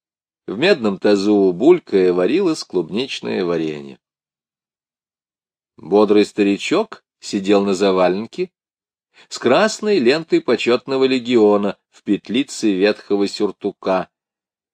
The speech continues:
Он приподнял над головою старомодный картуз. "Изволю осведомиться, сударь, кого ищете?" "Ах, меня? В таком случае прошу называть меня по-русски.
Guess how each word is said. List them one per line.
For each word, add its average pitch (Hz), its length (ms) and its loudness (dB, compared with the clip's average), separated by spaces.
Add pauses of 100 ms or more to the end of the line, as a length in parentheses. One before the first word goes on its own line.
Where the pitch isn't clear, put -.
(240)
Он 107 240 -4
приподнял 113 680 2
над 110 160 -2
головою 110 520 4
старомодный 101 640 -4
картуз. 98 580 -6 (600)
"Изволю 170 880 4 (200)
осведомиться, 151 1000 0
сударь, 151 720 0
кого 127 340 2
ищете?" 151 840 -6 (580)
"Ах, 117 380 -2
меня? 110 800 -2 (800)
В - 140 -20
таком 135 420 4
случае 143 540 2
прошу 123 380 2
называть 120 580 2
меня 110 320 -2
по-русски. 101 840 -2